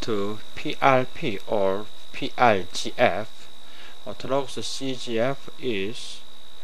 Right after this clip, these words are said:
more easier to make. No biochemical additives like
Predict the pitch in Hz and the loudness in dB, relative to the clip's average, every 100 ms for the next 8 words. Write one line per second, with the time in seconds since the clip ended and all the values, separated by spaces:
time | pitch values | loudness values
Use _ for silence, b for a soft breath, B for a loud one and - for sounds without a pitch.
0 | B - 110 101 104 104 - 170 170 - | B -4 -2 -2 0 -2 -2 -2 -2 0
1 | 85 85 95 - - 113 95 92 120 87 | 0 0 -2 -4 -4 -4 -4 0 2 2
2 | - - - - - - - 113 123 143 | 0 -4 -4 -6 -6 -8 -2 2 2 4
3 | 117 101 101 110 - - 147 123 - 127 | 4 4 4 2 0 -2 -2 -2 -2 2
4 | 120 - - - - 113 107 - 110 92 | 2 0 -4 -2 0 0 -2 -2 -2 0
5 | 104 107 - - - B B B - 104 | -2 -4 -6 -6 -8 B B B -2 4
6 | 92 95 | 4 4